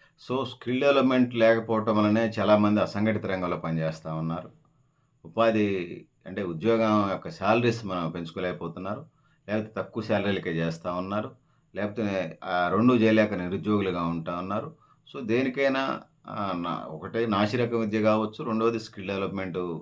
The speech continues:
ప్రోగ్రామ్స్ అందులో మెర్జ్ కాకపోవటం, లేకపోతే వీళ్ళు ప్రత్యేకంగా నేర్చుకోకపోవటం కావచ్చు. ఆ, so పట్టాలు పొందటం ఒకటే ఎజెండా కాదు, ఆ, నైపుణ్యం సాధించడం అనేది కూడా ప్రధానమైంది. నాణ్యత ప్రమాణాలు తక్కువ ఉన్నాయి విద్యారంగంలో,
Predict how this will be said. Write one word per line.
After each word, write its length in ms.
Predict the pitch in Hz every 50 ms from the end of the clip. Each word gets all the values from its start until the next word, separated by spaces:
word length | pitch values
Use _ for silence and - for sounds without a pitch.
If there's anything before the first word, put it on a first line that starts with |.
| - -
ప్రోగ్రామ్స్ 500 | 92 92 90 92 95 92 87 82 - 92
అందులో 340 | 87 82 85 87 90 90 85
మెర్జ్ 280 | 82 82 82 80 92
కాకపోవటం, 640 | 85 90 90 85 82 - 87 87 - - 90 92 92
లేకపోతే 180 | 85 82 82 82
వీళ్ళు 160 | 85 80 -
ప్రత్యేకంగా 400 | 85 80 - - 90 85 87 85
నేర్చుకోకపోవటం 640 | 85 82 80 - - 87 82 80 85 80 78 82 80
కావచ్చు. 400 | 80 82 82 82 80 - - - - _ _ _ _ _ _ _ _ _ _ _ -
ఆ, 320 | 92 92 92 92 92 92 87 80 - -
so 320 | 123 123 127 127 127 123 117
పట్టాలు 440 | 113 104 98 - - 127 120 117
పొందటం 720 | 110 104 107 104 101 85 104 101 101 101 98 95 90 82 - 80
ఒకటే 360 | 85 80 - - 110 101 92
ఎజెండా 320 | 80 90 92 92 92 90
కాదు, 360 | 85 87 92 101 135 147 - - _ _ _ _ _ _ -
ఆ, 60 | - 82
నైపుణ్యం 560 | 80 85 95 104 107 117 123 120 117 107 101
సాధించడం 500 | 101 92 98 101 104 101 - - - 98
అనేది 200 | 92 90 85 82
కూడా 180 | 80 98 123
ప్రధానమైంది. 600 | - - 90 82 80 78 76 73 71 67 65 -
నాణ్యత 360 | - 76 87 98 104 110 110 104
ప్రమాణాలు 500 | 110 95 98 98 95 95 95 101 95 82
తక్కువ 300 | - 82 80 - 107 98
ఉన్నాయి 200 | 90 85 82 80
విద్యారంగంలో, 640 | 78 76 90 90 92 90 90 90 98 120 151 -